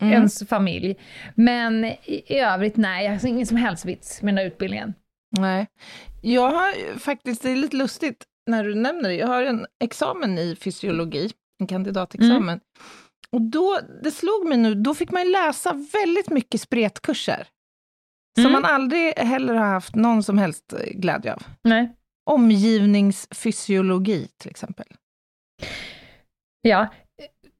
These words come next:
Speaker 2: Får jag, får jag berätta varför jag tror att Meta,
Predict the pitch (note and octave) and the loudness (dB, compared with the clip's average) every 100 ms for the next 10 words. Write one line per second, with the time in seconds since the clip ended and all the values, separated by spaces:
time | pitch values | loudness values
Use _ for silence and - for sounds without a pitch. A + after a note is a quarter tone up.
0 | - - D4+ A#3+ - E4+ E4+ G4+ D4+ C#4+ | -14 -2 0 0 -2 -2 0 0 0 -2
1 | C#4 C#4 C#4 D4 C#4 B3 B3 C4 B3+ A3 | -2 -4 -6 -4 -4 -2 0 0 0 -2
2 | - G#3 G3+ | -2 -2 -2